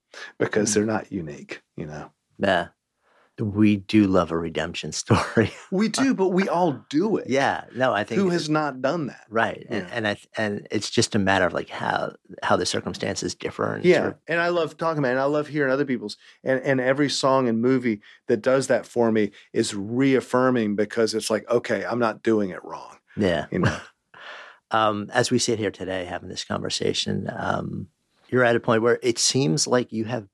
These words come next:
Speaker 2: sort of pieced together a whole bunch of things that are giving you what you need, like collaborations, forms of expression, like creative opportunities and possibilities that are, it, it seems like you've kind of, like, figured out, "Okay, so this is a place that feels good to me for this moment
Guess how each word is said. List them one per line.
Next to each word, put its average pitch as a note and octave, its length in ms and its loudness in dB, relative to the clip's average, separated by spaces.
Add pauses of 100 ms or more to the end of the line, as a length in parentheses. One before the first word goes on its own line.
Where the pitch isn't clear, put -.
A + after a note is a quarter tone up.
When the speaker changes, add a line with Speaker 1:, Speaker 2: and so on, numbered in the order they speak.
(140)
Speaker 2:
sort G2+ 200 -2
of F2 80 -2 (380)
pieced - 420 0
together F#2+ 640 0 (880)
a A2+ 60 4
whole B2+ 180 2
bunch C#3+ 220 0
of - 100 -4
things C3 440 0
that F#2+ 100 0
are G2 80 -4
giving G#2 320 -2
you G#2+ 120 0
what G#2 220 -4
you F#2+ 80 -4
need, - 460 -6
like - 340 -12 (160)
collaborations, G#2+ 720 0
forms F#2+ 380 -2
of F2 100 -4
expression, E2+ 840 -2
like F2 260 -8
creative G2+ 380 2
opportunities F#2 580 -2
and E2 120 -10
possibilities - 880 0
that - 260 -2
are, E2+ 360 -2 (520)
it, - 200 -2 (640)
it A2 160 -2
seems C3 220 4
like A#2 120 2
you've G#2+ 120 -2
kind G#2 180 0
of, - 60 -10
like, - 160 -4
figured F#2 340 2
out, F2 140 4
"Okay, F#2 200 -4
so G#2 140 -4
this G#2+ 140 -4
is C3+ 120 -2
a A#2 60 -6
place A#2 200 -2
that - 100 -8
feels F#2 180 2
good F#2+ 180 2
to - 80 -6
me G2 60 0
for E2 160 -6
this F2+ 200 0
moment E2 500 -2